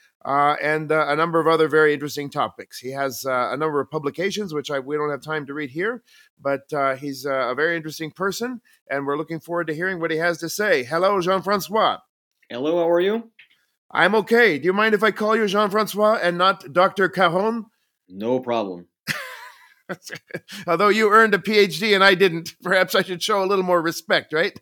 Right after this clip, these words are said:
Speaker 1: <laughs>
Speaker 2: Well, it's fine. I don't, I mean, my students are really, I mean, they're eager. They're calling me doctor, professor. It's very important for, for them. But, um,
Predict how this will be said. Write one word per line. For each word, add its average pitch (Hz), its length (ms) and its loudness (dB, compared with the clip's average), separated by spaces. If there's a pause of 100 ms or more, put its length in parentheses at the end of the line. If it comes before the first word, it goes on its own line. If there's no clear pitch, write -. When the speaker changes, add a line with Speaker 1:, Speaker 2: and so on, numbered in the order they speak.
(120)
Speaker 1:
<laughs> - 380 -16
Speaker 2:
Well, 175 220 -4
it's 151 220 -2
fine. 117 440 -4 (100)
I 123 120 -8
don't, 123 320 -2 (720)
I 151 80 2
mean, 156 160 6
my 180 140 8
students 160 420 2
are 143 80 4
really, 127 400 0 (340)
I 131 80 -6
mean, 123 140 -4
they're 117 200 0
eager. 139 360 2
They're 117 120 -2
calling 127 300 -2
me 117 400 -6 (220)
doctor, 113 800 -4
professor. 113 480 -8
It's 98 100 -12
very 107 220 -8
important 120 480 -12
for, 135 180 -8
for - 160 -14
them. 139 320 -6
But, 104 220 -8
um, 98 340 -8